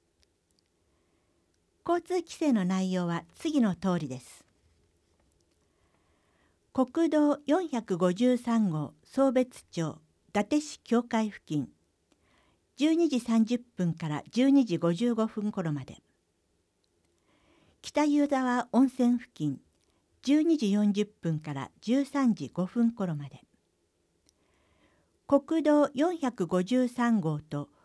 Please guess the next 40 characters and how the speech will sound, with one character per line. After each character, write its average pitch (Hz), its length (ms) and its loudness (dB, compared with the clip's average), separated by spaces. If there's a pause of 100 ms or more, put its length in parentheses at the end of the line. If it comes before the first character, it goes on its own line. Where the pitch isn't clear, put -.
(300)
国 240 380 -2
道 240 320 2 (100)
二 214 180 2
百 294 220 -2
七 285 300 4
十 185 240 0
六 165 300 -2
号 170 180 0
の 139 220 -4
交 220 180 0
差 208 160 -6
点 190 240 -2
付 - 140 -12
近、 131 260 -8 (1000)
十 294 200 4
二 330 140 4
時 190 140 2
五 180 180 0
十 247 180 2
五 240 160 2
分 175 240 -4
か 156 200 -8
ら 143 140 -10 (120)
十 262 220 0
三 254 280 2
時 151 120 -4
二 165 120 0
十 214 140 -2
分 208 320 -4
頃 160 200 -4
ま 131 140 -10
で。 - 140 -20 (2250)
道 226 80 4 (120)
の 320 220 2
駅 302 260 -2
フ 262 200 0
ォ 247 40 2
レ 180 120 0
ス - 160 -12
ト - 260 -6